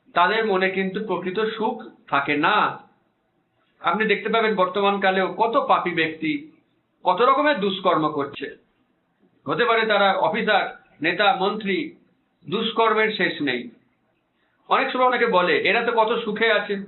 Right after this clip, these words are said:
হাজার চুরি করে ডাকাতি করে সুখে আছে।" না, ওরা সুখে নেই। সুখের কি স-, সংজ্ঞা সেটা ওরা জানে না। টাকা পয়সা থাকলেই, গাড়ি বাড়ি থাকলেই সুখ হয় না।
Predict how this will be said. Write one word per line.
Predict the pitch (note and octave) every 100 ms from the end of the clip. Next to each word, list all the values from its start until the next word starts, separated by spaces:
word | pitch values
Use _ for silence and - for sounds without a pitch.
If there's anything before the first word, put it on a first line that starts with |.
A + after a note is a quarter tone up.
| - _ _ -
হাজার | D#3 G#3 G#3+ G#3
চুরি | G#3
করে | G#3 G3+ G3
ডাকাতি | F#3+ G3 G3
করে | F#3 F#3 F3+ - _ _
সুখে | - G3 G#3
আছে।" | F#3+ F3+ D#3+
না, | F#3 A#3 E3 - - _ _ _ _ _
ওরা | D#3+ F3
সুখে | F3 F#3 F#3+
নেই। | G#3+ B3+ - - - _ _ _ _ _ _
সুখের | - - E3 C4 C4+ - _ _ _
কি | A#3
স-, | A3+ E3+ D3 - - _ _
সংজ্ঞা | - D#3+ A#3 B3 G3+ - - _ _ _ _ _ _ _ - -
সেটা | G3+ C#4
ওরা | B3 G#3
জানে | E3 C#3+
না। | B2 A2 - _ _ _ _ _ _
টাকা | - F3+
পয়সা | F#3+ G3 G#3
থাকলেই, | F3 F3+ A#3 F#3+ D3+ - -
গাড়ি | C#3+ D#3 F3+
বাড়ি | F#3+
থাকলেই | F#3 E3+ F3 C4+ -
সুখ | F#3+
হয় | - D3 C#3
না। | C3 -